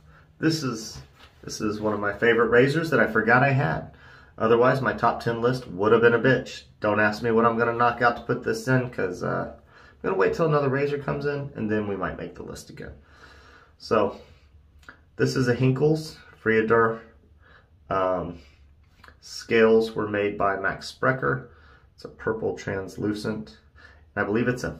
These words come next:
thirteen sixteenths or an eleven sixteenths. I think it's thirteen sixteenths.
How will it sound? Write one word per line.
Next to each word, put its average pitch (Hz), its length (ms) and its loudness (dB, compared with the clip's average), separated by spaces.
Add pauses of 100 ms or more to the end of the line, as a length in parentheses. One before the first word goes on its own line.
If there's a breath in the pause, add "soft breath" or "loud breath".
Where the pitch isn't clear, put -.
(100)
thirteen 143 480 -4
sixteenths - 880 -8
or 113 100 -4
an 104 60 -2
eleven 92 320 -4
sixteenths. - 840 -18
I 175 220 -8
think 120 220 -4
it's - 120 -8
thirteen - 360 -10
sixteenths. - 580 -18